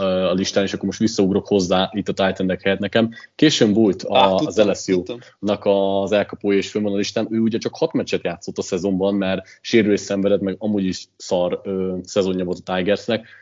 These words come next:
Speaker 1: de hogy egy
Speaker 2: <laughs> És lesz is.
Speaker 1: És lesz is valószínűleg, de hogy ő egy, egy nagyon-nagyon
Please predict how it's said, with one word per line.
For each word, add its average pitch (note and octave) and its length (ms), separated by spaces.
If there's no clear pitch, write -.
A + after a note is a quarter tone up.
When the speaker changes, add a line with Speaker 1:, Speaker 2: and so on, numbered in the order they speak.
Speaker 1:
de F#2+ 140
hogy G2 200
egy G#3 140
Speaker 2:
<laughs> D3 80
És D3+ 180
lesz B2 260
is. - 180
Speaker 1:
És - 220
lesz G#2+ 280
is A#2 120
valószínűleg, A2+ 720
de G2+ 140
hogy G#2+ 260
ő A2 160
egy, A2+ 260
egy G2+ 140
nagyon-nagyon G#2+ 800